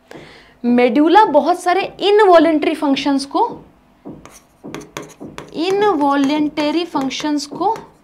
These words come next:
रेगुलेट करता है, जैसे ब्रीदिंग रेट को करता है ये, इसमें आरआरसी होता है, रेस्पिरेटरी राइम सेंटर होता है, जैसे गैस्ट्रिक सिक्रीशंस को करता होता है ये,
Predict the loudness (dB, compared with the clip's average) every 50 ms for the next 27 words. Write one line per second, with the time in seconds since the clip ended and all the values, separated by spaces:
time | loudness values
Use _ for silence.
0 | -18 -16 -16 -16 -18 -20 _ -20 -20 -20 -20 _ -20 -20 -20 -20 -20 -20 -16 -6
1 | -2 0 2 2 2 2 2 0 0 -2 -2 -4 -6 -4 -4 -6 -6 -4 -4 -4
2 | -4 -2 0 0 2 2 2 0 2 2 2 0 0 0 -2 -2 0 0 -2 -2
3 | -2 -2 0 0 0 -2 -4 -6 -12 -20 -10 -6 -4 -2 0 0 2 4 6 8
4 | 8 8 6 6 2 -2 -4 -4 -4 -2 -2 -2 -2 -4 -10 -18 -20 -20 _ _
5 | -18 -18 -18 -20 -20 _ _ 0 0 0 0 0 0 0 0 0 0 0 0 0
6 | 0 0 -2 -4 -6 -8 -8 -8 -8 -10 -12 -12 -12 -14 -16 -18 -20 _ _ _
7 | _ _ -20 -20 -20 _ -6 -4 -2 -2 0 4 4 4 4 4 0 -4 -6 -6
8 | -6 -6 -6 -4 -6 -4 -6 -6 -8 -8 -10 -12 -12 -12 -12 -10 -10 -10 -10 -10
9 | -10 -12 -14 -14 -16 -18